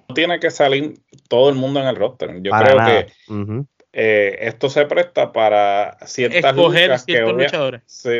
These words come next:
Speaker 1: ciertos luchadores, ciertas luchas que de lo contrario, de no dar, llevarse a cabo este evento, no se podrían dar. Porque yo pienso que si tú metes a todo el mundo, como muchas veces hacen en este tipo de eventos, que empiezan a hacer que si las luchas de tres para tres o seis contra seis o, o,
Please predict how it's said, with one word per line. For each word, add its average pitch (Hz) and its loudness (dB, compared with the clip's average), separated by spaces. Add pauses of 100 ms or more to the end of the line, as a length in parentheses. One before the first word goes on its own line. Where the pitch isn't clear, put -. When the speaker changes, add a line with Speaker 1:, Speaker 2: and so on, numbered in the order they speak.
Speaker 1:
ciertos 127 -2
luchadores, 151 -2
ciertas 135 -2
luchas 156 -6
que - -8
de 107 2
lo 107 0
contrario, 131 -2
de 113 0
no 110 -4
dar, 135 0
llevarse 131 0
a 131 -2
cabo 139 0
este 147 -2
evento, 175 -4
no 123 -4
se 135 -6
podrían 135 -2
dar. 90 -6 (360)
Porque 113 -2
yo 117 2
pienso 156 -4
que 120 -2
si 107 -10
tú 117 -12
metes 147 -2
a 143 0
todo 147 2
el 143 -4
mundo, 139 -4
como 98 -6
muchas 107 -2
veces 131 0 (100)
hacen 131 -4
en 127 -4
este 127 -6
tipo 131 -2
de 127 4
eventos, 127 0
que 101 -8
empiezan 101 -6
a 117 -4
hacer 123 -4
que 117 -4
si 110 -4
las 101 0
luchas 107 -4
de 110 -2
tres 117 -4
para 101 -2
tres 123 0
o 104 -2
seis 110 -4
contra 110 -4
seis 123 2
o, 92 -4
o, 95 -8